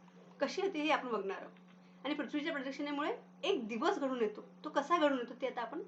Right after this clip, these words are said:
इथे बघणार आहोत. आता पृथ्वी आहे, पृथ्वी ही स्वतःभोवती फिरत असते,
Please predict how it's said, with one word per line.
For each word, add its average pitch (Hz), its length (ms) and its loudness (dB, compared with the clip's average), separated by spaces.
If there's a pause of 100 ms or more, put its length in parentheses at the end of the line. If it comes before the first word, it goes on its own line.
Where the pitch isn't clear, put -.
इथे 254 200 -8
बघणार 226 360 -2
आहोत. 180 160 -12 (680)
आता 427 140 -2
पृथ्वी 311 500 0
आहे, 202 80 2 (640)
पृथ्वी 311 260 -2
ही 381 80 0
स्वतःभोवती 330 480 2
फिरत 247 300 -2
असते, 208 220 -8